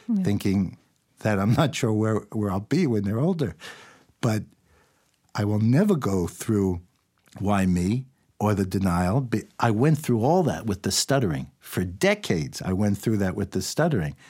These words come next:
Speaker 2: and came to a place of comfort, of okayness, because not only can things like that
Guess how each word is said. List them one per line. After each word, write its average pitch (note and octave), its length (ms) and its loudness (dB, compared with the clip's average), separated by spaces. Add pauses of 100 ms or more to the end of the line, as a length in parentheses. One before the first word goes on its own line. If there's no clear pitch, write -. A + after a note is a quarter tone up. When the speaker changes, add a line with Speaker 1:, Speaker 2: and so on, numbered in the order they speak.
(680)
Speaker 2:
and G2 200 0
came C3 380 2
to - 180 -2
a G2+ 60 0
place - 720 0 (920)
of - 200 -4
comfort, G2 580 0
of F2 80 -4
okayness, E3+ 960 0 (100)
because - 600 -2 (1300)
not D#3+ 220 4
only A3+ 240 6
can C3 180 2
things D#3 380 2
like A#2+ 260 0
that A#2+ 320 0